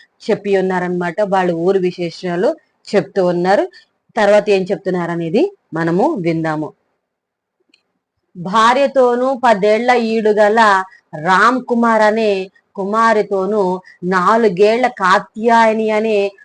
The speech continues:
కుమార్తెతోనూ సుధీరాం తన ముప్పై తొమ్మిదవ ఏట నూతన గృహం ప్రవే-, ఆ, గృహప్రవేశము చేశాడు. ఆకస్మికంగా ఒక జమీందారు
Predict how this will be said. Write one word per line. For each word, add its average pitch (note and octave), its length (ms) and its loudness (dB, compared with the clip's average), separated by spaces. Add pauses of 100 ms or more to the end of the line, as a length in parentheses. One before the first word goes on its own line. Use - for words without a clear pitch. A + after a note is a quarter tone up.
(160)
కుమార్తెతోనూ G3+ 1080 0 (280)
సుధీరాం A3 680 0 (420)
తన G3 340 -2 (220)
ముప్పై G#3+ 440 0
తొమ్మిదవ A3 560 2
ఏట G3 360 0 (520)
నూతన A3 520 -2
గృహం G3+ 240 -4
ప్రవే-, F#3 600 -4
ఆ, F3 60 -2
గృహప్రవేశము F#3+ 1300 -2 (440)
చేశాడు. D#3 480 -6 (640)
ఆకస్మికంగా B3+ 1200 0
ఒక G#3+ 260 -2
జమీందారు A3 960 0